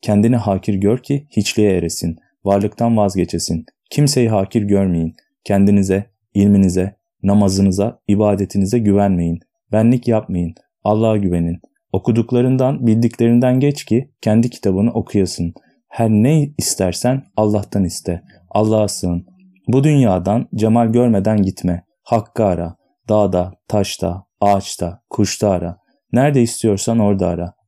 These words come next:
Ama unutma ki aradığın sendedir. Gerçek namazı kılalım. Hakkın huzurunda duralım. Secde, Hakk'a en yakın olunan yerdir. Secdede gönlüne kim gelirse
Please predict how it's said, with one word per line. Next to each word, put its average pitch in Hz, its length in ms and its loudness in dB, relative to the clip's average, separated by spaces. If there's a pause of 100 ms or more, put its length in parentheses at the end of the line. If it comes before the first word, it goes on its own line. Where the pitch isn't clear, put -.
Ama 95 240 0
unutma 113 360 0
ki 120 300 -2 (180)
aradığın 98 520 0
sendedir. 92 640 -2 (360)
Gerçek 120 400 0
namazı 104 360 0
kılalım. 90 420 -2 (260)
Hakkın 117 400 -2
huzurunda 104 540 2
duralım. 87 380 -2 (260)
Secde, 107 640 -2 (260)
Hakk'a - 560 -4
en 135 160 4
yakın 117 280 2
olunan 101 420 2
yerdir. 90 520 -2 (180)
Secdede 98 560 0
gönlüne 110 520 2
kim 160 200 2
gelirse 101 600 -2